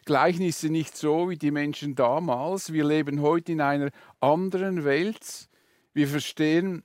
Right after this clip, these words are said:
nicht alle Anspielungen automatisch, wie bei dem Witz, den ich erzählte.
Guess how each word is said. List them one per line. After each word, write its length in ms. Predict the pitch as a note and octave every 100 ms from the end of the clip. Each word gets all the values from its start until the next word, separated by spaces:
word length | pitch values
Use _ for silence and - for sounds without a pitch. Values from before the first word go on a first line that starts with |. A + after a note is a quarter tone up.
| -
nicht 480 | C#3+ F3+ F3+ - C3+
alle 440 | D#3 G3 F3+ A#2+
Anspielungen 920 | B2+ F#3 F#3+ - F3+ F3+ F#3 F3+ D#3+
automatisch, 1200 | B2+ C#3 - C#3+ B2 A#2 E3 - F#3+ F#3 - -
wie 140 | C#3+ C#3
bei 180 | B2+ A#2+
dem 260 | A#2+ A2+
Witz, 300 | C#3+ F3 -
den 180 | - E3+
ich 140 | E3+
erzählte. 800 | E3+ - - D3+ D#3+ F3 - F3+